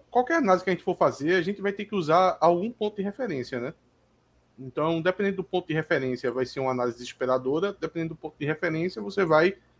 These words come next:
querer encontrar algumas situações positivas no jogo, pelo menos isso, né?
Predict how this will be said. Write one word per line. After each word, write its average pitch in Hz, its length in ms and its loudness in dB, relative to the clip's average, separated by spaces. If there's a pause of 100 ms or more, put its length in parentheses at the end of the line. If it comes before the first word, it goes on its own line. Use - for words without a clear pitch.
(140)
querer 165 200 4
encontrar 170 960 4
algumas 151 380 -2
situações 151 520 -4
positivas 143 480 -8
no 135 80 -4
jogo, 123 220 -4
pelo 160 200 4
menos 151 300 -2
isso, 123 240 -8
né? 127 80 -10